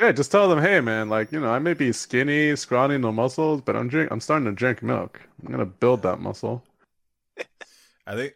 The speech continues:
Speaker 2: I think for me, okay, I'll answer the question seriously. The most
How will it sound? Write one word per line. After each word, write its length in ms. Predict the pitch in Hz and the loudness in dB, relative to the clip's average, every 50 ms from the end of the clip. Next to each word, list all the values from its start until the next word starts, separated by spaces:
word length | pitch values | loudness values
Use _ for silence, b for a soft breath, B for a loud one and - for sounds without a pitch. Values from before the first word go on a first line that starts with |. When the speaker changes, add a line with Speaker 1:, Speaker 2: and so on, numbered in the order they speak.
| _ - | _ -12
Speaker 2:
I 60 | 113 | -10
think 220 | 117 131 160 175 165 | -8 -8 -8 -8 -8
for 140 | - 151 110 | -10 -8 -8
me, 420 | 104 104 95 87 82 82 78 78 92 98 _ _ _ _ _ _ _ _ _ _ _ _ _ _ _ _ _ - - | -6 -6 -8 -8 -8 -10 -12 -14 -18 -20 _ _ _ _ _ _ _ _ _ _ _ _ _ _ _ _ _ -14 -10
okay, 340 | 113 110 101 98 78 76 82 90 _ _ _ _ _ - | -10 -8 -6 -8 -8 -10 -12 -18 _ _ _ _ _ -2
I'll 140 | 131 147 170 | 0 2 2
answer 300 | 170 170 165 165 - 175 | 2 2 2 0 -2 -4
the 100 | 127 127 | -4 -4
question 500 | 123 - - 117 117 - - 123 107 104 | -4 -4 -4 -4 -4 -4 -6 -8 -8 -8
seriously. 720 | 95 - - 104 98 92 87 87 85 - - - 80 - - _ _ - | -8 -8 -8 -8 -8 -8 -8 -10 -12 -16 -18 -18 -20 -20 -20 _ _ -8
The 140 | 117 117 | -6 -6
most 960 | 110 127 131 135 139 147 151 151 147 139 139 135 - - - - - - - | -2 0 0 0 0 0 0 -2 -4 -6 -8 -10 -12 -14 -16 -18 -20 -20 -20